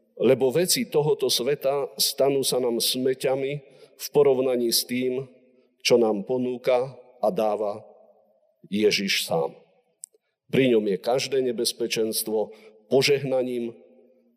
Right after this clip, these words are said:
pre vieru každého človeka. Amen. Pomodlíme sa. Bože náš, s dôverou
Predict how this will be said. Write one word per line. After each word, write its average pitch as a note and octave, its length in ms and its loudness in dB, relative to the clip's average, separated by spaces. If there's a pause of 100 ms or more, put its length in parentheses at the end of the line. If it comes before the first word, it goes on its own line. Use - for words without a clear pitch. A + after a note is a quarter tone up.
(160)
pre G2+ 160 4
vieru G#2+ 560 -4 (160)
každého F#2 540 -2
človeka. F2 580 -4 (1040)
Amen. B2+ 340 -4 (1500)
Pomodlíme F#2+ 480 2
sa. E2+ 240 -2 (2000)
Bože A2 340 2
náš, F2 400 -2 (1120)
s - 160 0
dôverou A#2 560 2